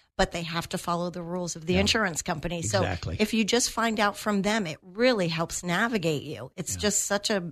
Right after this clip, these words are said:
Speaker 2: Yeah.
Speaker 1: a, such a great tool.
Speaker 2: Yeah, that's very interesting. You know, uh, w-, Doctor Mark and I also talk about many times in how to pick your health plan, particularly if you're using healthcare dot gov, the A C A,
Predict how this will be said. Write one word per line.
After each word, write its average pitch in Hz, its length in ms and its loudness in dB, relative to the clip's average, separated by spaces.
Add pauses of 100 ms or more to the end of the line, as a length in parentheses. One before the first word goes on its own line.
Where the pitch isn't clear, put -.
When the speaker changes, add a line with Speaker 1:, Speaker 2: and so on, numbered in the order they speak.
Speaker 2:
Yeah. - 80 -6
Speaker 1:
a, - 20 -2
such 233 240 0
a 190 40 0
great 175 280 0
tool. 113 360 -6 (120)
Speaker 2:
Yeah, - 160 -14
that's - 240 -2
very 101 320 0
interesting. - 320 -6
You 139 100 4
know, 127 320 6 (460)
uh, 117 60 4
w-, 127 360 0
Doctor 165 300 6
Mark 147 260 6
and 127 100 6
I 120 40 6
also 120 340 4
talk 113 300 4
about 107 280 4
many 117 280 2
times 113 420 2
in 101 200 0 (240)
how 175 160 2
to 180 100 6
pick - 400 2
your 117 100 4
health 143 340 6
plan, 92 520 2 (320)
particularly 131 600 4
if 110 160 0
you're 120 100 4
using 117 640 4
healthcare 127 500 2
dot 117 240 4
gov, 120 340 6
the 110 140 4
A 110 120 4
C 113 280 2
A, 127 280 4